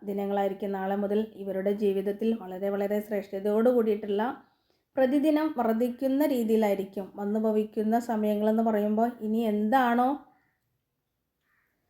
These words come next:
തൊടുന്നത് അതെല്ലാം വിനിയോഗിക്കാനുള്ള കഴിവുണ്ട ഒരു സമയഘട്ടമാണെന്ന്. എന്ത് തന്നെ തൊടുന്നതെല്ലാം പൊന്നാകുമെന്ന് പറയുന്ന പോലെ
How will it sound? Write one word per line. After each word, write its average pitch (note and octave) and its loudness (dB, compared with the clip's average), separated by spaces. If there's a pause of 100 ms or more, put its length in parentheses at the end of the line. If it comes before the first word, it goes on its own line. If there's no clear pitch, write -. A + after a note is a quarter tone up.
(480)
തൊടുന്നത് C4+ 6
അതെല്ലാം A#3 0 (120)
വിനിയോഗിക്കാനുള്ള C#4 2
കഴിവുണ്ട C4 2 (360)
ഒരു A3 -6
സമയഘട്ടമാണെന്ന്. G#3+ -2 (120)
എന്ത് A3 2
തന്നെ C#4+ 2
തൊടുന്നതെല്ലാം A#3+ 2
പൊന്നാകുമെന്ന് A3 0
പറയുന്ന G#3+ 0
പോലെ G#3+ 0